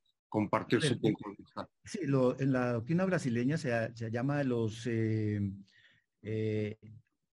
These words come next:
Speaker 2: se utiliza una expresión muy indicativa, eh, indicadores, tiene que ver con la, eh, guías,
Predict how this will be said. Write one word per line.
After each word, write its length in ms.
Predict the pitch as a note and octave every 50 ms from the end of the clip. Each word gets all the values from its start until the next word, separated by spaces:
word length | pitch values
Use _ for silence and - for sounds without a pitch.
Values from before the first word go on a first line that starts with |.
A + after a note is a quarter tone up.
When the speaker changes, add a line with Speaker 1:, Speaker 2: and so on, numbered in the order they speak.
| _ _ - - - - - - -
Speaker 2:
se 120 | - B2+
utiliza 260 | A#2+ - A2+ G2+ A#2 C#3
una 120 | C#3+ D3
expresión 560 | D3 - C3+ A#2+ G#2+ - A#2+ B2+ B2+ C#3 D3
muy 260 | D3+ D3+ D3 D3 D3+
indicativa, 800 | D3+ D3+ C#3+ C3+ C3 - A2 G#2+ - - F3+ D#3 B2 G2+ F#2 G2+ - _ _ _ _ _ _ _ _ _ _ _ _ _ - - -
eh, 280 | D#3 C3 B2 A2+ - - - -
indicadores, 1120 | - C#3 C#3 B2+ C#3+ C3+ C#3 C3 C3 C#3+ D#3+ E3 C#3 A#2 G#2 - - - - - - - _ _ _ _ _ _ -
tiene 140 | - A#2+ A2
que 100 | A#2+ C3+
ver 180 | C3 C3 C3
con 160 | C3 C#3 C3+ B2
la, 240 | B2 A#2+ A2 F#2+ - - - - - _ _ -
eh, 300 | - A2+ A#2 A#2 A2+ G#2+ A2+ - - - - - - C3+ - -
guías, 760 | D3+ C3+ B2 C#3+ E3+ E3 D3 B2 A2 G#2+ - - - - _